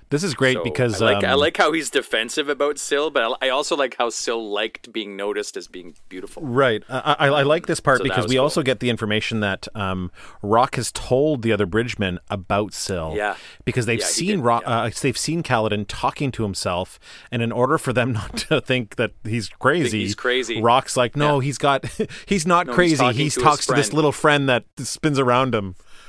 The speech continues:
Speaker 1: Like, that sounds fucking crazy
Speaker 2: Yeah.
Speaker 1: too.
Speaker 2: Yeah. Yeah. <laughs> I love it.
Speaker 1: Yeah.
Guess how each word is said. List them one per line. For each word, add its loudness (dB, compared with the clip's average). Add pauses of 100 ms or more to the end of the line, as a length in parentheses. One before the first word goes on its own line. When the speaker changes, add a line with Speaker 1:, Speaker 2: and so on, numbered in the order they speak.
(100)
Speaker 1:
Like, -2
that 2
sounds 2
fucking 2
crazy 4
Speaker 2:
Yeah. 0
Speaker 1:
too. 2
Speaker 2:
Yeah. 2 (440)
Yeah. 2 (540)
<laughs> -8 (1500)
I -6
love -6
it. -14
Speaker 1:
Yeah. -2